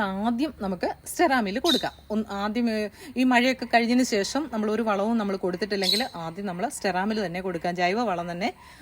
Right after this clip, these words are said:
നമ്മൾ കൊടുക്കാം. നമ്മുടെ ദേ ഇതാണ് സ്റ്റെറാമിൽ, ഇതാണേ. കണ്ടോ, ഇതിങ്ങനെ തരിയായിട്ടാണ് കിടക്കുന്നത്. ഡാപ്പ് പോലെ തോന്നിക്കും, പക്ഷേ ഡാപ്പല്ല, സ്റ്റെറാമിലാണ്, ജൈവവളമാണേ. അപ്പം ഇത് നമുക്ക്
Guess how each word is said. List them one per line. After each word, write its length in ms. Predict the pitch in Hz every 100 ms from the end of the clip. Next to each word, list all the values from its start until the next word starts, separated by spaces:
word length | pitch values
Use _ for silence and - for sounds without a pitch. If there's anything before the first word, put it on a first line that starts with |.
| 247
നമ്മൾ 180 | 165 180 254
കൊടുക്കാം. 280 | 220 165 - - - - - - - - - - - - - - -
നമ്മുടെ 280 | 240 240 233 233 - - - - - - - - - - - 208
ദേ 80 | 202
ഇതാണ് 280 | 196 180 190 - - -
സ്റ്റെറാമിൽ, 500 | - 220 214 214 185
ഇതാണേ. 280 | 160 151 208 359 - -
കണ്ടോ, 200 | - 180 151 - - 302
ഇതിങ്ങനെ 260 | 294 277 277 240
തരിയായിട്ടാണ് 580 | 233 247 247 220 196 180
കിടക്കുന്നത്. 400 | 170 170 185 226 190
ഡാപ്പ് 240 | 190 190 226
പോലെ 160 | 196 190 165
തോന്നിക്കും, 380 | 160 165 233 240
പക്ഷേ 160 | - 196 170
ഡാപ്പല്ല, 400 | 170 196 165 202
സ്റ്റെറാമിലാണ്, 600 | - 175 170 196 180 160 185 170
ജൈവവളമാണേ. 720 | 160 190 196 202 151 165 370 - - - - - - 214
അപ്പം 220 | 214 240 262 247
ഇത് 80 | 247 269
നമുക്ക് 320 | 202 190 254